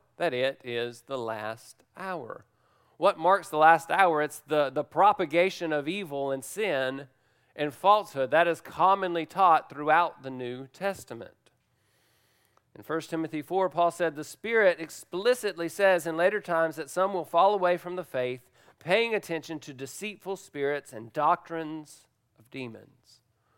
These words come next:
That is the last days. Peter also writes about the last days. First Peter four, verse seven, "The end of all things is near. Therefore, be of sound judgment and sober spirit for the purpose of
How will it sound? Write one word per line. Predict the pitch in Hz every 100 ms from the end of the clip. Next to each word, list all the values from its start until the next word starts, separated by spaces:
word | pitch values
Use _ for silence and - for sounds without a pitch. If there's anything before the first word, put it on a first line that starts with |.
| _ _ _ _
That | 139 165
is | 131 123 120
the | 131 127
last | 107 104 104 - _ -
days. | 143 151 113 -
Peter | 185 262 117 78 _ -
also | 180 208 170 139
writes | 135 139 139
about | 131 139 135
the |
last | 135 131 -
days. | 135 120
First | 160 170 -
Peter | 170 151
four, | - 196 160
verse | 147 147
seven, | 175 175 127 101 _ _ _ -
"The | 180
end | 233 247
of | 190
all | 214 214
things | 208 214 180
is | 175 151
near. | 170 214 190 156 196 208 _ _ _ _ -
Therefore, | 220 214 - 226 196
be | 180 214
of | 208
sound | - 190 208 226 180
judgment | 160 214 165 165 170
and | 151 143
sober | 208 226 226 190 175
spirit | - - 220 196 156 165 -
for | 220 226 202
the | 165
purpose | 156 226 220 - 147 147 - -
of | 190 165 135 131